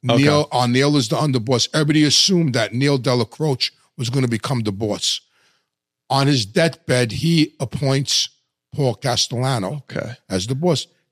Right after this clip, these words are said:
Speaker 2: And Neil was okay with that. People got mad at Neil, John Gotti, my father. They all thought Neil should have declared himself the boss, which he should have, but he didn't. He probably didn't want the aggravation or whatever.
Speaker 1: Mm-hmm.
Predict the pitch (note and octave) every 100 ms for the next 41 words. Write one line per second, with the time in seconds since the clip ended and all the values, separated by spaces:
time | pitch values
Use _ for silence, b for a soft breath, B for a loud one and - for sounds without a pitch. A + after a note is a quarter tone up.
0 | - A2 A2+ A2+ B2 D3+ D#3 C#3+ C3 C#3
1 | _ _ _ A#2 A2+ B2 - B2+ C#3 D3+
2 | F3+ F3 - _ _ b b b _ _
3 | _ _ _ _ - D3 D3+ A#2+ A2 C#3+
4 | D3 C3+ B2+ C3 B2 G2 B2 G#2+ G2+ B2+
5 | C#3 C3 A#2 A2 - C#3 A#2+ A2+ B2 B2
6 | B2+ B2+ A2+ B2 A2+ - A2 G#2+ - C#3
7 | B2 A#2 - G#2 - G2 C#3+ D#3+ - b
8 | b D3+ C#3 D#3+ B2+ D3+ A2 D#3 - C3+
9 | C3 B2 G2+ F3 - - _ C3+ A2+ -
10 | A#2+ A2 A#2 A#2 - G2+ F#2+ F#2+ G#2+ D3
11 | C3 A#2+ C3 B2 A2+ A2+ A2